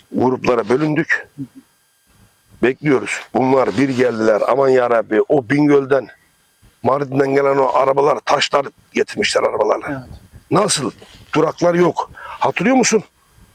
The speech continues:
Speaker 1: Sonra olayları devam etti. O gün devam etti. Siz okuldaydınız.
Speaker 2: Bize şöyle
Speaker 1: Sonra
Speaker 2: hatırlıyorum. E, bir hafta biz okula gitmedik.
Speaker 1: He.
Speaker 2: Servislerden polis çocuklarını,
Speaker 1: He.
Speaker 2: asker çocuklarını topluyorlar.
Speaker 1: Evet.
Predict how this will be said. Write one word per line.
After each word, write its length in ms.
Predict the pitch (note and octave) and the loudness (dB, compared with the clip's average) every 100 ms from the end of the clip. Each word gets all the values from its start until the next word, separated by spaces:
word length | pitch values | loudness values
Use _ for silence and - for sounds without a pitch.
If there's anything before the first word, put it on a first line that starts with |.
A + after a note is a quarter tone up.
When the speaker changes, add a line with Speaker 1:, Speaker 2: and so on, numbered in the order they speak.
| _ | _
Speaker 1:
Sonra 260 | - E3 F#3+ | 0 0 2
olayları 500 | F3+ F#3 F3 F3 D3 | 2 4 2 2 4
devam 240 | F3 E3+ | 4 4
etti. 340 | D#3+ - F3 - _ _ _ _ _ _ | 0 0 -2 -4 _ _ _ _ _ _
O 140 | B2 C3 | 0 2
gün 200 | F3 D3+ | 0 2
devam 260 | E3+ F#3 | 0 2
etti. 340 | G3 - B3 - | 0 0 0 0
Siz 180 | - F#3+ | 0 2
okuldaydınız. 680 | F#3+ F3+ G#3 G3 D3 A#2+ - _ _ | 2 2 0 0 0 -2 -6 _ _
Speaker 2:
Bize 300 | C3+ C3 F3 | -6 -2 -2
şöyle 240 | E3+ F3 F3 | -2 0 2
Speaker 1:
Sonra 140 | G#3+ | 2
Speaker 2:
hatırlıyorum. 800 | G#3+ - D3+ C#3+ C#3+ F#3+ A#3 - | 0 -2 0 2 2 0 -4 -2
E, 380 | C3 C3 C3+ C3 C3 - _ D#3 | 0 2 2 0 -2 -12 _ -2
bir 80 | |
hafta 340 | D3+ D#3 - F3 | 0 0 -2 0
biz 100 | E3+ | 0
okula 300 | E3+ G3+ G3+ | 0 0 0
gitmedik. 540 | G3 - D3 A2+ - | 0 0 -2 -4 -2
Speaker 1:
He. 140 | E3+ D#3 - - - - | -2 -2 -6 -18 -20 -14
Speaker 2:
Servislerden 920 | - - D3 D3+ D3+ - E3 E3 G3+ | -6 -2 -2 -2 -4 0 0 2 0
polis 320 | F#3 D#3+ F3 - | 0 0 0 2
çocuklarını, 600 | E3+ D#3 - C3+ B2+ C#3+ | 0 -2 -2 0 2 2
Speaker 1:
He. 40 | |
Speaker 2:
asker 400 | G3+ A#3 G#3 E3 | 2 2 2 0
çocuklarını 500 | E3 E3 - E3 F3 | 2 0 2 0 0
topluyorlar. 520 | E3+ D#3 - C3+ C3+ | 0 -2 2 2 4
Speaker 1:
Evet. 200 | F#3+ A3 | 4 2